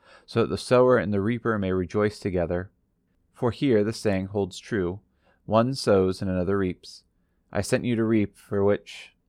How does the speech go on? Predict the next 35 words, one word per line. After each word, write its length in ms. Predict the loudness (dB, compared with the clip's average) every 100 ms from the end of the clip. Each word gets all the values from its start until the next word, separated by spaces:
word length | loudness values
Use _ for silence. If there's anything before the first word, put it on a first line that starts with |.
| _ _ -8
you 140 | -2
did 140 | 0
not 240 | 0 -2 0
labor. 460 | 0 0 -4 -8 -16 _ _ _ 0
Others 340 | 2 4 0
have 120 | -2
labored, 440 | -2 0 -2 -8 -12 _ _ _ _
and 160 | 0 4
you 80 | 4
have 120 | 4
entered 280 | 2 0 0
into 240 | 0 -2
their 140 | -2
labor." 440 | -2 -2 -4 -8 -12 _ _ _ _ _ _ _ _ _ _ _ _ -4
Many 160 | -2 0
Samaritans 580 | 2 4 4 4 -2
from 120 | -2 0
that 200 | 0 0
city 240 | 2 4
believed 460 | 4 4 4 2 0
in 80 |
him 180 | 0 -2
because 260 | -2 -4 -2
of 80 | 0
the 60 |
woman's 280 | 0 -2 -6
testimony, 680 | -6 -6 -6 -6 -4 -6 -10 _ _ _ _
"He 120 | -6
told 220 | 0 2 4
me 100 | 2
everything 380 | 2 0 -4
I 80 | -2
had 120 | 0
ever 180 | 0 0
done." 360 | 2 2 0